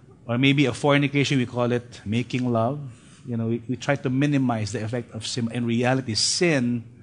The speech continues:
is an abomination to God. And the wages of sin is death. And Jesus Christ had to pay for the penalty of our sins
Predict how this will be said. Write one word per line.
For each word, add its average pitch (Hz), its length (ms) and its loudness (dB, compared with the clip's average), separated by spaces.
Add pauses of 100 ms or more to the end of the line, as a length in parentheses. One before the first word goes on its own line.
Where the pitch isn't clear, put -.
(760)
is - 140 -2
an 131 100 2
abomination 120 960 2
to 143 140 -2
God. 110 400 0 (1300)
And 120 200 0
the 113 80 0
wages 143 420 2
of 123 100 -4
sin 135 220 0
is 104 220 -4
death. 98 580 -4 (540)
And 113 180 -2
Jesus 123 440 0
Christ 104 760 -4 (400)
had 107 200 -4
to 110 60 -8
pay 98 480 -2 (680)
for 101 120 -4
the 98 120 -4
penalty 101 420 -2
of 87 140 -6
our 85 160 -10
sins - 640 -12